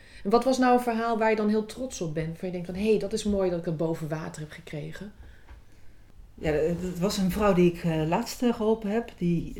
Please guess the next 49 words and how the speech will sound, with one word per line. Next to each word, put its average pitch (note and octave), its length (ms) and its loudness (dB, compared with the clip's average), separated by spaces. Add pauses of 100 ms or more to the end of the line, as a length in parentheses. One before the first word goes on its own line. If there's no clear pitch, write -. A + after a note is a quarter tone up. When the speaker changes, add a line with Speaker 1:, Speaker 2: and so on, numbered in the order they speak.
Speaker 2:
eh, D#3 420 -2
ook - 160 -6
vast C4 300 0
zat G3 180 0
in E3 160 0
haar, C#3+ 340 -4
eh, C#3+ 60 -4 (200)
carrière F3+ 540 -4
en G#3+ 260 -8
eigenlijk D3 300 -8
niet E3+ 120 0
meer C#3+ 160 -6 (240)
verder F3+ 280 0
wilde, C#3+ 300 -2 (600)
omdat, D#3 500 -6
eh, C#3+ 380 -8
haar D3 120 -4
werk D3+ 240 -4
ophield E3+ 320 -2
te - 80 -10
bestaan. D#3 460 -4
Maar D3+ 180 -2
ze, D3+ 200 -8 (240)
eh, D3+ 80 -10
had D3+ 140 -8
ook D3 100 -8
op - 80 -16
een D#3 80 -4
hele F3 200 0
negatieve E3 520 -2
manier, D3 300 -6
eh, C#3+ 320 -10
afscheid G#3 400 -6
genomen. F3+ 480 -4 (880)
Eh, E3+ 120 -6 (220)
ze D3+ 100 -6
wist F#3 160 2
niet A3+ 140 6
wat F3 100 -2
ze E3+ 140 -2
wel G3 200 0
wilde. G#3 400 0 (640)
Toen - 140 -6
zijn F3+ 120 0
we D#3+ 60 -4
dat E3 140 -6
echt F3 160 -10
gaan - 160 -6
onderzoeken. G#3+ 540 -4